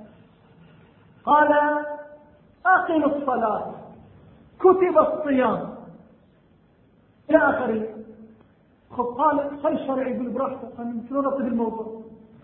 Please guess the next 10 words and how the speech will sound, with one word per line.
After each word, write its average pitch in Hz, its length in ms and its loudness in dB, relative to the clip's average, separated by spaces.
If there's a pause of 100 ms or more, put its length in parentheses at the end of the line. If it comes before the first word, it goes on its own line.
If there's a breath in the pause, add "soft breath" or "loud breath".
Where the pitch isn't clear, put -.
(200)
خل 320 180 2
الشارع". 269 480 0 (540)
من 226 220 0
يقول 233 420 0
أن 247 260 2
هذا 247 380 4
الأمر 240 420 0
صادر 247 420 2 (380)
إطاعته 254 520 -2
واجبة؟ 233 520 -2